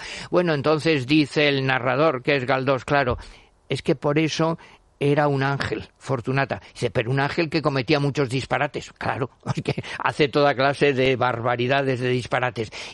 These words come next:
Y también huyen de la realidad y se refugian en otro mundo. Eh,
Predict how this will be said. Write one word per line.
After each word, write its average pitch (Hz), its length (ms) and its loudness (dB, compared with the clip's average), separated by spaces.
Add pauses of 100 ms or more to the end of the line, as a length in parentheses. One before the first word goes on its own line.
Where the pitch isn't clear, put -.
Y 160 140 2
también 147 440 4
huyen 160 400 4
de 143 100 2
la 139 140 2
realidad 131 480 0
y 147 100 0
se 120 300 -2 (240)
refugian 139 640 0
en 131 140 0
otro 139 260 0
mundo. 151 420 2 (280)
Eh, 123 140 -2